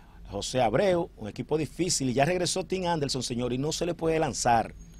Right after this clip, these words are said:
a este señor llamado Tim Anderson. Recuerden que fue el líder, eh, de promedio de bateo el año pasado, Tim Anderson, por el equipo de White Sox, y no se le puede lanzar a este jovencito Tim Anderson, y así que hay otro equipo difícil, difícil,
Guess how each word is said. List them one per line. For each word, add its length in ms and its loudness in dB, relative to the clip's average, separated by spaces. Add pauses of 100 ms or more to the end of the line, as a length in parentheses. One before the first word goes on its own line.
(300)
a 60 -4
este 140 -4
señor 320 -2
llamado 300 0
Tim 220 -2
Anderson. 340 -2
Recuerden 360 -4
que 100 -10
fue 380 0
el 140 -10
líder, 400 2 (600)
eh, 220 -6
de 100 -2
promedio 400 -4
de 80 0
bateo 300 -2
el 60 -2
año 160 -4
pasado, 380 -4
Tim 220 -2
Anderson, 520 -4 (220)
por 100 -10
el 80 -6
equipo 320 -4
de 80 0
White 200 -2
Sox, 320 -4
y 80 -2
no 100 -2
se 100 -4
le 80 0
puede 220 0
lanzar 480 -2 (540)
a 100 -2
este 180 -2
jovencito 460 0
Tim 180 -2
Anderson, 400 -2
y 60 -4
así 220 -6
que 100 0
hay 460 0
otro 260 0
equipo 380 -4
difícil, 580 -2
difícil, 680 -2